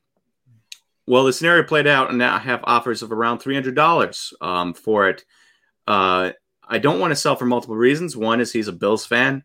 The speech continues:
Two, he thinks they could win in the playoffs. But we've seen that teams in the playoffs, the, they win, the prices don't n-, normally go up anymore.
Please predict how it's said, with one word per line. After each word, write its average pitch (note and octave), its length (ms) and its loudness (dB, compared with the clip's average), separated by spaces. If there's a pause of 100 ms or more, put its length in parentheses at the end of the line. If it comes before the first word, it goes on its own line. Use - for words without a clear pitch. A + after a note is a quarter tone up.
Two, B2+ 280 2
he A#2+ 140 0
thinks A2+ 260 -4
they G#2 160 -2
could G2+ 120 -8
win A2 160 -2
in G#2+ 80 -2
the G2 80 -6
playoffs. A2+ 580 0 (180)
But G#2+ 80 2
we've D#3+ 200 4
seen F#3+ 340 -2
that C3 180 0
teams D3 340 0
in C3 120 -4
the A#2 60 -4
playoffs, C3 520 0 (100)
the, E2 300 -8 (120)
they A2+ 180 4
win, C#3 340 4
the A2 160 -4 (480)
prices D3 300 -2
don't C3+ 420 -2
n-, - 240 -10
normally C3+ 380 2
go A2 200 2
up C#3+ 220 4
anymore. F#2 520 -2